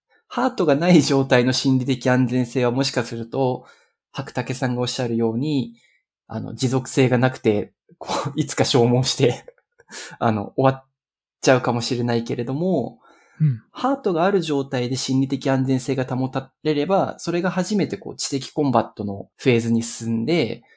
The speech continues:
Speaker 1: なんだろう、その人たちでイノベーションを起こせる可能性が出てくる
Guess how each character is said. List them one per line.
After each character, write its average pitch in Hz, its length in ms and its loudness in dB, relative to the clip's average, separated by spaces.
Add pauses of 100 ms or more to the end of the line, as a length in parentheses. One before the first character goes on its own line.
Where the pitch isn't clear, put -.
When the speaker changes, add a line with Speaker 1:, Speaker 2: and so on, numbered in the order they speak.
(760)
Speaker 1:
な 123 100 -4
ん - 20 -2
だ 107 60 -6
ろ 113 40 -6
う、 - 20 -6
そ 131 120 -4
の 127 100 2
人 131 180 -4
た 107 120 -4
ち - 140 -10
で 101 260 -6
イ 127 80 -2
ノ 120 140 0
ベ 127 120 4
ー - 20 2
シ 117 120 -2
ョ 110 40 -2
ン 104 60 -6
を 110 60 -4
起 113 40 -6
こ 120 120 -8
せ 131 120 -2
る 117 80 -6
可 127 140 -2
能 127 160 2
性 135 240 -2
が 127 300 -4 (680)
出 147 80 0
て 139 120 0
く 120 120 -2
る 107 280 -6